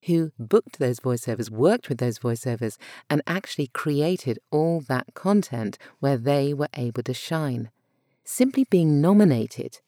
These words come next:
and even winning further down the line, means that you are making waves, you're making outstanding work, you're getting noticed,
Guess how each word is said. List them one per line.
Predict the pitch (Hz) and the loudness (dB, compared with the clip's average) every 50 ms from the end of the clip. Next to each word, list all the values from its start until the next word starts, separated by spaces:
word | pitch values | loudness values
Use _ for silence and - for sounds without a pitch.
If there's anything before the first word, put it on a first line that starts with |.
| _ - | _ -4
and | 143 139 | -4 -2
even | - 151 175 180 139 110 113 113 | 0 0 0 0 0 0 0 0
winning | 110 165 180 156 107 95 - | 0 2 2 2 2 0 -2
further | - - 120 117 107 | -2 -2 -2 -2 0
down | 113 - 127 117 113 | 0 0 0 0 2
the | 117 | 2
line, | 120 131 170 170 139 113 113 110 107 - _ - | 0 0 0 0 0 -2 -4 -6 -8 -12 _ 0
means | 170 175 165 165 165 165 160 - | 2 4 4 4 4 2 0 -2
that | - - | -6 -6
you | - 147 147 165 180 190 190 208 - | -4 -2 0 4 4 4 4 2 0
are | - 165 151 | -2 -2 0
making | 147 143 143 139 135 - - 139 135 127 | 2 2 2 0 0 0 -2 -2 -2 0
waves, | 127 135 147 139 131 120 110 117 110 - | 0 -2 -2 -2 -2 -2 -4 -6 -6 -2
you're | - 143 | -2 0
making | 143 160 196 202 - 196 170 | 2 2 2 2 0 0 0
outstanding | 151 - - - - - 170 165 160 160 160 165 | -2 -4 -6 -8 -6 -4 -2 -2 -2 -2 -2 0
work, | 170 180 143 117 - - | 0 -2 -2 -2 -2 -2
you're | 143 143 | -4 -4
getting | - - 180 170 - 180 180 | -2 -2 -4 -2 0 0 0
noticed, | 180 180 180 - 120 107 - - | 0 0 -2 -4 -6 -6 -6 -10